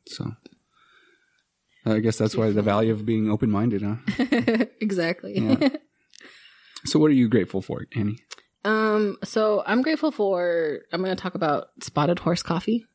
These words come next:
Speaker 2: Um, it's Winona,
Speaker 1: Oh, nice.
Speaker 2: um, LeDuc's coffee that she helps. And one thing that I really love about this, um, coffee company is that it is fair trade. It's organic. Um, they focus a lot of Central and South America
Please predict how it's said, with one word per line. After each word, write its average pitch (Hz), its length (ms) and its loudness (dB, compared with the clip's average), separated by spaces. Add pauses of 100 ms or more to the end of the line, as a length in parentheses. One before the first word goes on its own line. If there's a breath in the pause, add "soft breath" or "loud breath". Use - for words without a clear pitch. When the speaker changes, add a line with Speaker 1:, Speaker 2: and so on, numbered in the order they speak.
(120)
Speaker 2:
Um, 147 320 2
it's - 240 2
Winona, 123 500 2
Speaker 1:
Oh, 107 180 2
nice. - 280 -4 (120)
Speaker 2:
um, 180 280 0
LeDuc's 180 300 0
coffee 233 400 0 (220)
that 196 320 -2
she 196 260 -2
helps. 202 480 -2 (100)
And 170 340 0
one 190 220 0
thing 233 180 2
that 190 120 2
I 175 60 4
really 185 340 4
love 170 240 2
about 151 460 0
this, - 500 0 (840 soft breath)
um, 156 600 0
coffee 185 280 0
company 160 560 0 (120)
is 156 460 0
that 143 300 2
it 151 220 0
is 151 800 2 (240)
fair 202 260 2
trade. 165 440 -2 (120)
It's 240 140 -2
organic. 147 640 0 (120)
Um, 139 340 -2 (140)
they 180 80 -2
focus 175 300 0
a 180 40 2
lot 156 140 4
of 156 320 -4
Central 165 380 0
and 185 100 2
South 160 240 0
America 156 600 2